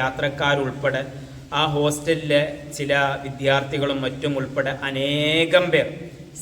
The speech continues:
സെക്കൻഡുകൾക്കകം ഇല്ലാതായ, വെന്ത് മരണപ്പെട്ട, വളരെയേറെ വേദനിപ്പിക്കുന്ന, വളരെയേറെ ദാരുണമായ ഒരു അപകടം. അള്ളാഹു മരണപ്പെട്ടവരുടെ കുടുംബങ്ങൾക്കൊക്കെ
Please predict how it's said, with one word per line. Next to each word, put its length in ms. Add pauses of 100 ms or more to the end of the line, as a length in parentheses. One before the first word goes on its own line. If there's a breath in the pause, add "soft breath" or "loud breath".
(100)
സെക്കൻഡുകൾക്കകം 1040 (100)
ഇല്ലാതായ, 640 (500)
വെന്ത് 460 (640)
മരണപ്പെട്ട, 600 (540 loud breath)
വളരെയേറെ 800 (260)
വേദനിപ്പിക്കുന്ന, 1120
വളരെയേറെ 680 (140)
ദാരുണമായ 720 (600 loud breath)
ഒരു 120 (340)
അപകടം. 360 (360 loud breath)
അള്ളാഹു 300
മരണപ്പെട്ടവരുടെ 720
കുടുംബങ്ങൾക്കൊക്കെ 800